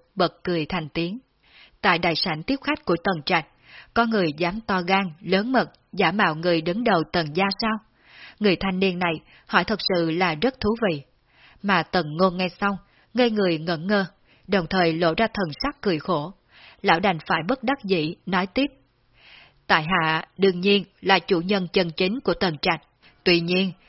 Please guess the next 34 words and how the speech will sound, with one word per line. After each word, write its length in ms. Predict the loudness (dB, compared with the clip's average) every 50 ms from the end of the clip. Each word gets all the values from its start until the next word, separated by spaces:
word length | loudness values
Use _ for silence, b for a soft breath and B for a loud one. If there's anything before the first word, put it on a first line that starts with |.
| b b b
có 120 | 2 2 2 4
phải 160 | 2 0 2 2
là 300 | 0 0 0 0 0 -2
Tần 240 | 0 -2 -2 -2
Thúc 160 | 0 -2 -2 0
của 100 | 0 -2
các 280 | 0 2 0 0 0 0
hạ 140 | -2 -2 -2
hay 240 | -2 -2 -2 -4 -4
không, 260 | 0 0 0 0 0 -6 b b b b b 2
thì 200 | 4 4 4 4
phải 200 | 4 2 0 0
xem 200 | 0 -4 -4 -2
qua 160 | 0 0 0 0
thư 280 | 2 2 4 4 4 2 -2 _ -6
mới 160 | 0 0 0
có 120 | 0 0 -4
thể 180 | -2 -2 -4 -4 -4 -4
xác 200 | -6 -6 -4 0
nhận." 240 | 0 0 0 0 -6 -14 _ _ _ _ _ _ B B B B B B B B
Bộ 140 | 2 2 2
dáng 340 | 4 2 0 0 0 -2 0
thừa 120 | 0 0
nhận 280 | 2 2 0 0 0 0
của 120 | -2 -4
Tần 300 | -2 0 -2 -2 -2 0
Ngôn, 200 | 0 0 0 0 -2 -8 _ _ _ -6
làm 220 | -2 -2 -2 -2 -2
cho 200 | -4 -2 -2 -2 0 0
tam 140 | -2 -2
phu 140 | 0 0 -2
nhân 280 | -2 0 -2 -2 -2 0
ở 140 | -2 -2 -2
bên, 240 | 0 0 0 0